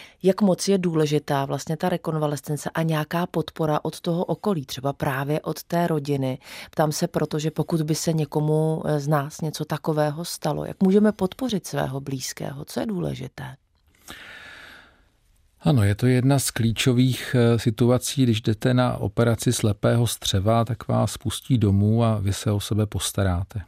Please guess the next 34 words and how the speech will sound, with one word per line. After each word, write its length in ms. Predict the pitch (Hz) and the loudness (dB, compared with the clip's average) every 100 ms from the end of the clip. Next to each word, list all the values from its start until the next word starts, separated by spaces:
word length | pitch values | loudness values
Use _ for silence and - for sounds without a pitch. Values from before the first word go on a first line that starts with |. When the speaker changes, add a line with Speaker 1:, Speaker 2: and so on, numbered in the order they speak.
| _ - | _ -6
Speaker 2:
Když 200 | 117 101 | -2 0
jdete 300 | 101 98 117 | 0 0 2
na 120 | 110 | 2
takovýto 560 | 104 101 - 107 104 107 | 2 -4 -2 0 2 0
typ 220 | - 110 | 0 0
výkonu, 720 | 107 95 - - 107 104 107 110 | 2 -2 -2 0 4 4 2 0
tak, 180 | - 104 - - | -4 -6 -4 0
eh, 40 | 107 101 101 104 120 | 2 4 2 0 0
vás 320 | 104 104 101 | 0 0 0
pustí 440 | - 101 - - | -6 -6 -6 -2
domů 460 | 107 101 101 104 107 | 2 4 4 2 0
a 320 | - 107 98 98 | 0 0 0 0
vy 140 | 98 | -2
potřebujete 760 | - 98 - 107 101 101 95 107 | -2 -4 -2 -2 2 0 0 -4
tu 120 | 101 | -6
podporu. 480 | 104 101 - 101 98 | -6 -8 -4 -4 -4
Skutečně 520 | - - 107 - 113 | -8 -10 -8 -2 0
musíte 580 | 101 104 95 - 101 104 | 2 2 2 -2 0 4
mít 280 | 101 92 - | 4 2 -4
okolo 360 | 101 - 101 | -6 -2 -2
sebe 260 | 92 - 104 | -2 0 2
někoho, 460 | 98 85 - 92 92 | 2 2 0 0 0
kdo 220 | 98 95 | -2 0
vám 200 | 101 98 | 0 -2
s 100 | - | -4
tím 160 | 113 | -4
pomůže. 460 | 101 101 98 101 98 | -2 0 0 -2 -4
Čili 280 | - 113 117 - - - - - - | -2 2 2 0 -12 -12 -14 -14 -2
je 140 | 110 | 0
to 120 | 104 127 | 2 4
jedna 400 | 110 110 120 131 | 4 4 4 4
z 80 | |
věcí, 540 | 110 101 95 - 117 120 | 4 2 0 -2 -2 -2
kterou 520 | - - 110 113 123 | -2 0 4 4 2